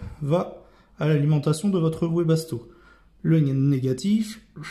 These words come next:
est branché à votre barrette négative, votre bornier. Après, vous avez donc plusieurs interrupteurs. Donc là, dans mon cas de figure, le deuxième interrupteur, c'est, hop, votre robinet,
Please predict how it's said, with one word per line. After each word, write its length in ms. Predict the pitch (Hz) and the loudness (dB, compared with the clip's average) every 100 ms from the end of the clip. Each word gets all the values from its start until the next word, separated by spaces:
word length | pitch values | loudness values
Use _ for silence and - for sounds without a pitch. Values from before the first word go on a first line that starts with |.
| - - - - _ - | -16 -20 -20 -20 _ -2
est 140 | 180 | 0
branché 480 | 151 135 - 185 196 | 0 -2 -2 -2 -2
à 120 | 160 | -2
votre 300 | 170 170 165 | 0 0 0
barrette 360 | 147 139 139 151 | 0 0 -2 -2
négative, 600 | 139 131 123 - 196 185 196 | -2 -2 -4 -4 -4 -4 -6
votre 260 | - 165 202 | -4 -2 0
bornier. 400 | 175 147 127 123 - - _ _ _ _ _ _ - - - - _ | 0 0 -2 -6 -16 -20 _ _ _ _ _ _ -20 -20 -20 -20 _
Après, 260 | 208 208 156 | -6 -2 -2
vous 220 | 135 156 | 0 2
avez 160 | 165 143 | 2 0
donc 180 | 123 | -2
plusieurs 380 | - 175 165 139 | -2 0 2 0
interrupteurs. 760 | 139 143 131 160 160 214 214 208 | 0 0 2 2 2 2 4 2
Donc 260 | 143 139 | 0 0
là, 100 | 170 | 0
dans 120 | 147 151 | 2 2
mon 140 | 151 | 2
cas 160 | 151 151 | 0 -2
de 60 | |
figure, 420 | - 147 147 147 139 - - _ - | -4 -4 0 0 -2 -12 -20 _ -4
le 120 | 151 | 0
deuxième 380 | 160 156 160 151 | 2 4 4 4
interrupteur, 920 | 147 160 147 147 - 147 139 127 127 | 4 2 2 0 0 0 2 0 -4
c'est, 360 | - 165 147 - - _ _ _ _ _ _ _ _ | -6 -4 -4 -6 -20 _ _ _ _ _ _ _ _
hop, 260 | 202 208 - - _ - - | -8 -8 -10 -20 _ -18 -8
votre 500 | 139 143 185 - 170 | -4 0 0 0 0
robinet, 720 | 151 147 147 151 156 160 | 0 2 2 4 4 4